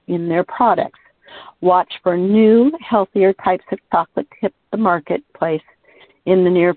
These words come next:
future and look for those containing at least seventy percent of the cocoa solids.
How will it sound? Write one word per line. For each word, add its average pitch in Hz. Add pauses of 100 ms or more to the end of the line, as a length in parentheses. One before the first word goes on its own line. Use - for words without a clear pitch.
future 202
and 175
look 175
for 175
those 208 (120)
containing 180
at -
least 220 (540)
seventy 226
percent - (160)
of 165 (120)
the 170 (140)
cocoa 165 (220)
solids. 185